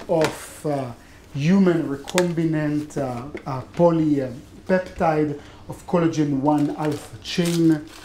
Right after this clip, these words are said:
So we talk about two hundred microgram per milliliter of human recombinant collagen, collagen one,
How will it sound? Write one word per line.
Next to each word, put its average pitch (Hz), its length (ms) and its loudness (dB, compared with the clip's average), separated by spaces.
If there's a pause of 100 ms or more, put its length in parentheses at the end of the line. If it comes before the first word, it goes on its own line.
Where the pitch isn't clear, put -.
(200)
So - 200 -4
we 147 340 -4
talk 165 240 -4
about 147 320 2 (420)
two 185 140 0
hundred 151 600 2 (440)
microgram 151 800 -2
per 151 100 -2
milliliter 147 640 2 (400)
of 143 160 -6
human 151 380 0
recombinant 135 720 -4
collagen, 175 680 -2 (200)
collagen 127 460 -4
one, 180 300 2